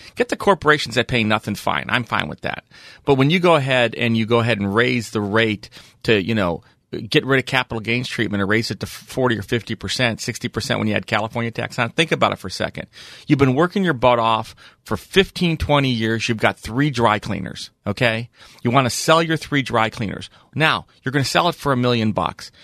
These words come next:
And people say, "Wow, they're a millionaire." And technically, they're making over four hundred thousand dollars. And what are they gonna pay in tax in that million dollars?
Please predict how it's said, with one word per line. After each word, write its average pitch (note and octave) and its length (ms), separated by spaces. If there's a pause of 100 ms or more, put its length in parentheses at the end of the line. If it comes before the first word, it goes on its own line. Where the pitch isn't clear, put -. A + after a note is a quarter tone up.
(140)
And - 80
people E3+ 260
say, B2 220
"Wow, C3 320
they're A2+ 160
a A2 60
millionaire." C3+ 500
And G2+ 240
technically, D3 640 (200)
they're A2 100
making A2+ 260
over B2+ 160
four C3 220
hundred C3 160
thousand C3+ 320
dollars. F3 440 (280)
And A2 120
what C#3 120
are F3+ 40
they G3+ 120
gonna F#3 160
pay F3 180
in D#3 80
tax D#3 320
in D#3+ 60
that D3 80
million C#3+ 320
dollars? C#3+ 420